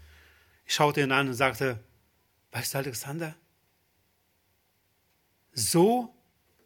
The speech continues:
weise zu sein, in seinen Augen,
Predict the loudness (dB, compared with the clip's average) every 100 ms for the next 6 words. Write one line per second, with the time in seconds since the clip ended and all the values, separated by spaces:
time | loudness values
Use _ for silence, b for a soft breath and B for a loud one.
0 | _ _ _ _ _ _ _ -20 -20 _
1 | _ _ -16 -2 0 0 -2 -4 -6 -4
2 | -4 -4 -10 -16 _ _ _ _ _ _
3 | _ _ _ _ -6 2 4 2 2 2
4 | 2 2 -2